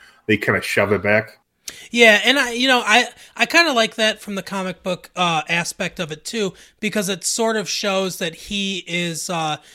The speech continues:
Speaker 2: he, he's progressing in his powers, basically.
Speaker 1: Yeah, he's learning how to use them, which is, it's, it's an interesting power. It's, like, obviously, like, a minor version of the Hulk or something like that. Or
Speaker 2: Right.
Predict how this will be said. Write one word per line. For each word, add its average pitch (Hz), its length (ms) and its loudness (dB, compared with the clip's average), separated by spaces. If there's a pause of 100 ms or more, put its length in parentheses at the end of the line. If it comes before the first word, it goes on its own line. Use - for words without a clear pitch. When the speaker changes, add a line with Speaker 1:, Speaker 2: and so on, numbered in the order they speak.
(160)
Speaker 2:
he, 214 480 -2
he's 208 360 -4
progressing 185 680 -2
in 165 80 -6
his 160 140 -6
powers, 151 460 -4
basically. 135 600 -10
Speaker 1:
Yeah, 120 160 6
he's 117 160 6
learning 113 300 6
how 107 140 2
to 98 100 0
use 101 340 0
them, 90 260 -4
which 92 200 -4
is, 117 140 -4
it's, 180 320 2
it's - 140 0
an 262 140 4
interesting 143 460 2
power. 101 280 4
It's, 101 120 0
like, 101 120 0
obviously, 95 400 0
like, 90 60 -6
a 92 260 -2
minor 110 380 4
version 101 340 2
of 92 80 -4
the 92 80 -4
Hulk 98 400 0
or 98 80 0
something 95 380 -6
like 87 160 -8
that. 92 260 -2
Or 92 120 0
Speaker 2:
Right. 175 340 -4